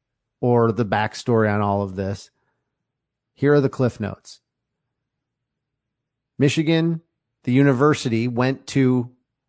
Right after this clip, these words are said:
a private third party and welcomed an independent review into the climate and the culture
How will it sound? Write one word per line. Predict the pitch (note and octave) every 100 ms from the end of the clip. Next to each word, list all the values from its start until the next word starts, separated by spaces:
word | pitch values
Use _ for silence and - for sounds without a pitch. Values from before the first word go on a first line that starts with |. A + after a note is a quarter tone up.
| _
a | C3 A2+
private | - - C3+ D3+ D3 D#3
third | - D3+ C#3+
party | - C3 A#2 G#2 G#2+ - _ _ _ -
and | C3+ B2+
welcomed | B2+ B2+ C3 B2
an | A#2+ A#2 -
independent | D3 D3+ - B2+ C#3 C3
review | B2+ A2 C3 D3+ G#2+ G#2+
into | - B2 A#2 B2+ A#2+
the | G#2+
climate | G2+ - B2 B2+ C3 C3 -
and | B2 A2+
the |
culture | - - D#3 C3+ - G2+ A2+